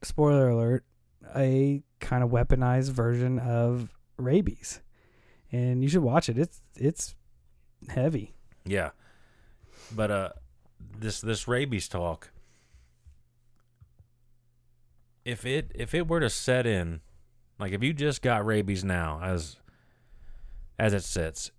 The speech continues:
Speaker 2: if it were to set in within a week, it would most likely be fatal if you didn't get it treated.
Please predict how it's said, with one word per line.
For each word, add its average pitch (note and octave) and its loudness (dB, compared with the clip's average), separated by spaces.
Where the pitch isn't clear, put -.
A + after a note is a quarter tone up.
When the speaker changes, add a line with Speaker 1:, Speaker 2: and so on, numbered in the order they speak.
Speaker 2:
if G#2 -6
it C3+ 0
were C3+ 4
to A#2 4
set B2 2
in A#2 2
within A2 0
a G2+ 2
week, G#2 -4
it B2 -4
would G2+ 0
most G#2+ 0
likely A2 0
be G2 0
fatal E2 -2
if F#2 -6
you F#2 -2
didn't F2 -4
get F2 -4
it D#2+ -10
treated. - -10